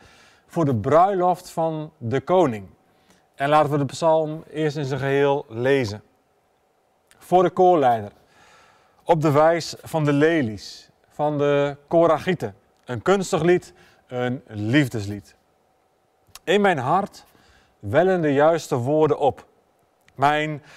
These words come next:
gedicht spreek ik uit voor de koning. Mijn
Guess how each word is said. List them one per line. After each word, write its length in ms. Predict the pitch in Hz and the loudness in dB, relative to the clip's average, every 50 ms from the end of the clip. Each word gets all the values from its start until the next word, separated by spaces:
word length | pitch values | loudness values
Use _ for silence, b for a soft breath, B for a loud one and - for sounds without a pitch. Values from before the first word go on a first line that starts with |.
| B B B | B B B
gedicht 500 | - - - 143 110 175 202 214 190 - | -6 -2 -2 0 2 4 2 2 2 -4
spreek 400 | - - - 175 170 151 143 135 | -10 -4 0 0 2 2 0 0
ik 40 | 147 | 2
uit 280 | 147 165 180 196 185 | 2 2 2 2 -2
voor 140 | - - 165 | -4 -4 -4
de 60 | 156 | -4
koning. 560 | 139 - 190 180 160 135 123 127 151 180 202 - b b b b b b b b b | -2 0 2 2 2 2 0 -2 -6 -8 -10 -14 b b b b b b b b b
Mijn 340 | - 131 139 143 143 127 | -2 0 0 0 0 -4